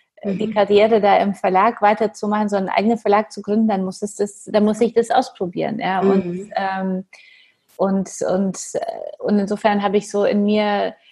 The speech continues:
Speaker 1: diesen Glauben daran, dass, wenn ich denke, das ist mein Weg, dass es sich lohnt, den mal zu gehen. Und du kannst immer,
Speaker 2: Mhm.
Speaker 1: das ist so wichtig auch, äh, was ich so allen mitgeben möchte, du kannst ja immer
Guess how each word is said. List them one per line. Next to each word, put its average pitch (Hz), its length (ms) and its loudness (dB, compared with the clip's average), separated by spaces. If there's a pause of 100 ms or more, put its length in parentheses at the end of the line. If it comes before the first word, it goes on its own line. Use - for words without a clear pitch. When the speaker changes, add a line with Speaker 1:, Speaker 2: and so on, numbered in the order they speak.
(240)
Speaker 1:
diesen 202 180 -6
Glauben 214 320 2
daran, 208 320 0
dass, - 320 -8
wenn 202 300 -2
ich 202 220 -8
denke, 214 500 -2
das 196 100 -4
ist 196 180 -8
mein 196 220 -4
Weg, 226 200 0
dass 214 100 -2
es - 60 -8
sich 208 180 -2
lohnt, 226 220 2
den 214 100 2
mal 208 160 0
zu 196 160 -6
gehen. 220 200 4
Und 180 140 -6
du 196 60 -8
kannst 208 400 -6
immer, 220 380 2
Speaker 2:
Mhm. - 40 -12 (560)
Speaker 1:
das 202 160 0
ist 202 80 -10
so 196 140 -2
wichtig 220 380 0
auch, 196 280 2
äh, 190 140 2
was 190 180 -2
ich 190 120 -8
so 196 120 -2
allen 196 540 0
mitgeben 220 360 0
möchte, 196 220 -4
du 208 100 -4
kannst 208 280 -4
ja 208 80 4
immer 220 480 0